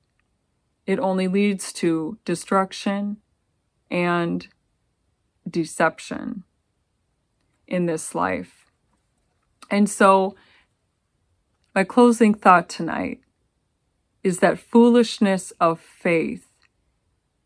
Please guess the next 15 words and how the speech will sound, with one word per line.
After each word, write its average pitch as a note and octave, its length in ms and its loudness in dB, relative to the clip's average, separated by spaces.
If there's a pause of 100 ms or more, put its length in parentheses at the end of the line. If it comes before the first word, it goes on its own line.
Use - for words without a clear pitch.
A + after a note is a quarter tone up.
that - 240 -4
foolishness G#3+ 680 4
of F#3 120 0
our E3+ 120 0
faithfulness G3+ 640 0
to - 160 -4
the E3+ 120 -2
things F3+ 420 -6
of E3 180 -6
God. D#3 640 0 (1500)
Let's G#3 320 2
be G3 200 2
fools E3+ 800 -4 (220)
for - 220 -6
God. - 480 -2